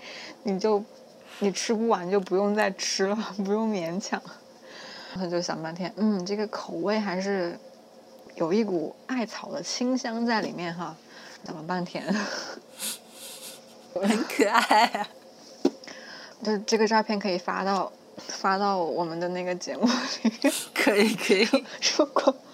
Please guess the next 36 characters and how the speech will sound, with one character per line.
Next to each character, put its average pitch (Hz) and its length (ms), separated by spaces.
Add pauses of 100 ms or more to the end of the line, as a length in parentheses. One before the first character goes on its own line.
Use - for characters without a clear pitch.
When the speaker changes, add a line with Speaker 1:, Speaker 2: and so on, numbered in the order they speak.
(460)
Speaker 1:
如 226 180
果 226 200
你 208 160
觉 180 160
得 190 120 (1040)
不 190 120
会 220 140
掉 214 200
粉 262 300
的 202 100
话。 180 140
Speaker 2:
可 196 100
以。 208 60 (320)
不 220 140
会， 311 180
不 190 200
会。 - 300 (680)
我 208 100
们， 202 160 (240)
我 190 60
们 190 140
原 202 140
来 226 100
也 220 140
没 190 100
有 202 120
说 233 280
粉。 269 220 (400)
<laughs> - 560
不 247 60
害 294 200
怕， - 260
不 - 180
害 - 160
怕。 - 280
Speaker 1:
嗨， - 400